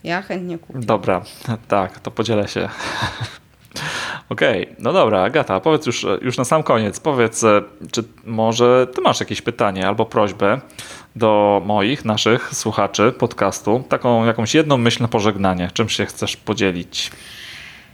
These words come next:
Speaker 1: Tak, mam takie coś, żeby mówili ludziom, pokazywali, jak fajne są podcasty. E,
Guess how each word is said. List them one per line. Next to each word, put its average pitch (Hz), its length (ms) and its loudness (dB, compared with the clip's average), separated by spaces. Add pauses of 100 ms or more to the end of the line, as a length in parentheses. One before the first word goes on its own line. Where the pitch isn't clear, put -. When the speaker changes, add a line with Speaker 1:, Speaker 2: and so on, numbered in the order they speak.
(600)
Speaker 1:
Tak, - 380 -4 (140)
mam 269 340 2
takie 180 460 -2 (140)
coś, 233 440 -2 (120)
żeby 185 680 0 (500)
mówili 208 500 2
ludziom, 208 480 2
pokazywali, 196 760 0
jak 285 220 0
fajne 220 380 2
są 165 220 -4
podcasty. 170 800 -2 (1080)
E, 170 720 4